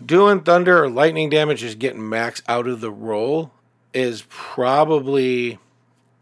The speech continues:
one of the neatest mechanics that they could have given. You are fully Thunder and Lightning, and as time goes on,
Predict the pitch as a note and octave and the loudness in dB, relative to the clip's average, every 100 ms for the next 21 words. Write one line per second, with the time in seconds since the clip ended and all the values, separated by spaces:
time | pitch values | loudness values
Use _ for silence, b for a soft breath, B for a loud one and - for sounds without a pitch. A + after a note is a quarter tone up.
0 | _ _ B2+ A2+ A2+ A#2+ C3+ C#3+ C#3+ - | _ _ -20 -18 -8 -2 0 0 -2 -4
1 | B2+ B2+ A#2+ A#2 A2 A2+ - C#3 A#2+ A2 | -4 -4 -6 -8 -10 -14 -6 -4 -2 -6
2 | - - - - A#2+ A#2 A2 - C3 G2+ | -10 -20 -20 -10 -8 -8 -8 -4 -4 -4
3 | G#2 F#2 G#2+ - _ _ _ _ _ _ | -12 -14 -14 -20 _ _ _ _ _ _
4 | _ _ _ _ _ _ - _ _ b | _ _ _ _ _ _ -20 _ _ b
5 | b b b b b b b b b _ | b b b b b b b b b _
6 | _ - C3+ A#3 C#4 B3 - G3+ G3+ E3+ | _ -12 -2 4 6 6 2 2 2 2
7 | - D#3+ D#3+ D#3 B2+ A#2 B2+ A2 G2 G2 | 2 2 2 0 0 -4 -8 -8 -12 -8
8 | A#2 C3 C3 D3+ F3 F3 D#3+ D3+ D3 C#3 | -4 -4 -2 0 0 0 0 0 0 -2